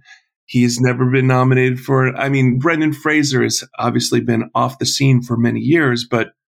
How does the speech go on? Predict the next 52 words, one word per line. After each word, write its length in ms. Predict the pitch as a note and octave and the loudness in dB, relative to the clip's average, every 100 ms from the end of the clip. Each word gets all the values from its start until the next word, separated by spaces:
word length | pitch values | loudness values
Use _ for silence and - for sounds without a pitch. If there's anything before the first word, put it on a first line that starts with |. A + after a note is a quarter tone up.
| - | -2
neither 360 | C#3+ G#3+ F3 C3 | 0 2 2 0
of 80 | A#2+ | 0
them 160 | A2+ | -2
have 140 | A2+ A#2 | -2 -2
been 100 | A2+ | 0
nominated 380 | A2+ A#2 A2 - | 0 0 0 0
for 120 | C3 | 0
Oscars. 440 | E3 - - A#2+ A#2+ | 0 -2 -2 -2 -2
But 140 | C#3 | -4
there 140 | E3+ G3 | 0 0
is 160 | F#3 | 0
this 180 | D3+ - | -2 -2
sense 280 | D3 C3 C3 | 0 -2 -2
that 120 | B2+ | -6
Colin 420 | - C3+ C3 A#2+ A#2+ - - - | -2 2 2 0 -4 -20 -20 -10
has 140 | D3+ | -4
been 140 | E3 E3+ | -2 2
doing 200 | E3 D#3+ | 2 0
such 460 | - E3+ B2 - | -2 -4 -4 -6
great 320 | D#3 C#3+ C3 | -2 0 0
work 300 | B2+ C#3+ C3 - | 0 -2 -2 -4
for 80 | B2+ | -6
so 280 | - C#3 B2 | -2 0 2
long. 480 | B2 B2+ B2 A#2+ A#2+ - _ - | 2 2 0 -2 -6 -18 _ -2
And 180 | F3 F#3 | 0 0
you 120 | F#3 | -2
could, 220 | F#3 - | -2 -4
you 140 | D#3+ D#3 | -4 -2
could 160 | D#3 | -2
say, 300 | - F3 D#3 D#3 | 0 0 0 -2
you 120 | C3+ | -6
can't 260 | - F#3+ F#3+ | -4 -4 -2
say 180 | - E3 | -2 -2
the 80 | D3 | -2
same 300 | D3 C3 B2+ | -2 -2 0
thing 200 | B2 A#2 | -2 0
for 140 | A#2 A#2+ _ - | -4 -6 _ -4
Austin, 640 | A2+ A2+ - A#2 B2 C3 _ - - - | -4 -4 -4 -2 -2 -6 _ -20 -20 -8
obviously, 440 | G#2 G#2 - A2+ A2+ | -6 -4 -2 0 2
who 80 | A2+ | 0
is 140 | G#2+ | 2
a 100 | A2 - | -2 0
wonderful 480 | A2+ A#2 A#2 A#2+ A#2+ | -2 0 -2 0 2
newcomer 580 | A#2+ B2 A#2+ B2 A#2+ C#3+ | 2 0 0 0 2 2
and 140 | C3+ B2 | 2 2
we'll 100 | A#2+ | 2
be 100 | A#2+ | 0
seeing 260 | - B2 | 2 0
a 60 | A#2 | 0
lot 280 | A#2 A#2 A#2+ | 0 0 0
of. 260 | A#2+ C3 _ _ _ _ _ - | -2 -4 _ _ _ _ _ -4
But 200 | C#3 | 0